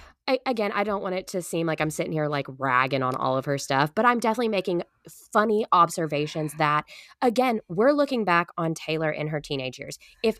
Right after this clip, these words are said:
I were to look back at myself as a high schooler, I would be like, "You are so nerdy." Like, I could make fun of myself.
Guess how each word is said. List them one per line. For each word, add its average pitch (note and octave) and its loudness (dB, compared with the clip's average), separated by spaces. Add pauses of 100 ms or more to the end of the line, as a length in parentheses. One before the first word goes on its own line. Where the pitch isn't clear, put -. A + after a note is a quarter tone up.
I F#3+ 10
were C#4+ 0
to C#4+ 0
look F3 -2
back C#3+ -4
at D3 -4
myself C#3+ -4 (100)
as E3 4
a D3+ 4
high C#3+ 0
schooler, E3+ -2
I F3 2
would F3+ 0
be F3 -2
like, E3 -2
"You E3 0 (100)
are D#3 2
so D3+ 0
nerdy." D3 -2 (380)
Like, G3+ 6
I G3+ 2
could G3+ -4
make E3 0
fun D3+ 0
of C#3+ -4
myself. B2+ -4